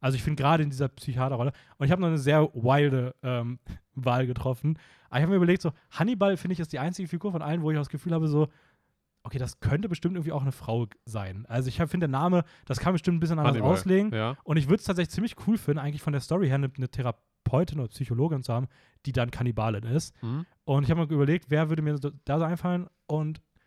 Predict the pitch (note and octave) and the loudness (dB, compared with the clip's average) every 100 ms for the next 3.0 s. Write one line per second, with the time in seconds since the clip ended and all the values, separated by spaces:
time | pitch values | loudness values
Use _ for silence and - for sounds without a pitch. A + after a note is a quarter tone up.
0 | _ _ - C3 C#3 D3 D3 - A3 G3+ | _ _ -8 -4 -2 -4 -8 -8 -8 -4
1 | F3 D3 C#3 D#3 D#3+ D#3 D3 - _ C3 | -2 0 2 2 2 0 -4 -10 _ -4
2 | B2 A#2 - E3+ F#3+ G#2+ G2+ - G#2+ G#2 | -2 -2 0 4 4 2 -4 -8 -6 -8